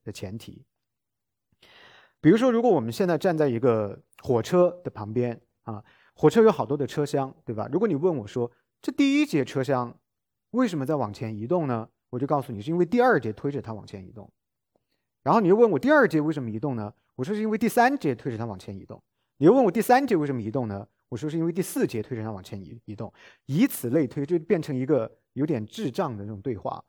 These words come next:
就没有，没有任何的意义。你可以一直推导下去，对不对？实际上，你就对这个火车为什么在移动没有做出终极的解释，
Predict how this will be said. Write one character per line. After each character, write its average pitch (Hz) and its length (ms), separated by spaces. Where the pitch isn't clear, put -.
就 247 140
没 160 180
有， 240 120
没 214 180
有 240 100
任 226 140
何 175 80
的 156 60
意 202 80
义。 135 380
你 170 80
可 220 100
以 226 140
一 277 120
直 143 180
推 170 180
导 143 120
下 107 180
去， - 180
对 156 100
不 143 40
对？ 120 260
实 - 160
际 302 100
上， 277 180
你 160 60
就 226 140
对 240 120
这 240 120
个 180 100
火 107 240
车 202 220
为 269 180
什 - 100
么 143 80
在 139 120
移 113 160
动 175 160
没 147 140
有 240 100
做 185 120
出 185 180
终 262 360
极 - 180
的 113 120
解 85 160
释， - 260